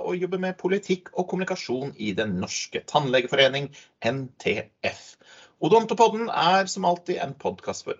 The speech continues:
alle som vil snakke litt om tannhelse og alt som har med det å gjøre. Og vårt mål er som alltid å skape gode samtaler som vekker interesse og som gir kunnskap om tannhelsa her i Norge. Og med meg som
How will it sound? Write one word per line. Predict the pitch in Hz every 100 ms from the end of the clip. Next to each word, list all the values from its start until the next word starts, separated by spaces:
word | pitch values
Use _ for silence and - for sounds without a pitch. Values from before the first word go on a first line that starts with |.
| -
alle | 85 80 85
som | - 85
vil |
snakke | - 156 156 139
litt | 131 127 - 156
om | 170
tannhelse | - 226 214 214 190 - 214
og | 175 - -
alt | 127 -
som | 139 139
har | - 98 95
med | 98 98
det | 104 90 - 92
å |
gjøre. | 92 90 78 78 82 - - - -
Og | - -
vårt | -
mål | 202 247 185
er | 185
som | 202
alltid | 185 180 233
å | 185
skape | - - - -
gode | 180 180 180
samtaler | 170 170 151 202 - - - -
som | -
vekker | 165 - -
interesse | 165 - 156 - - 165 _ _ _ _
og | - 110 151 180
som | - 180
gir | 170 -
kunnskap | 190 135 - - 110 -
om | - 90
tannhelsa | - 95 - - - - - - - - _ - -
her | 82 - -
i | 101
Norge. | - - - _ _
Og | - 180
med | 180
meg | 180 196 -
som | - -